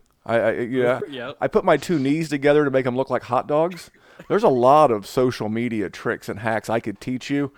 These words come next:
Speaker 1: But before we get into all that and I bring into our guest, I gotta bring you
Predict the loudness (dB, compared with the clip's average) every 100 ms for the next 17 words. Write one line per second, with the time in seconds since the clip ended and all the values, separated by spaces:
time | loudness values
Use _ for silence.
0 | -20 -20 -2 0 2 2 4 4 4 2
1 | 2 2 2 4 4 2 2 0 2 0
2 | 0 0 0 0 0 0 -2 -6 -2 -2
3 | -2 -2 -2 0 -2 -4 -6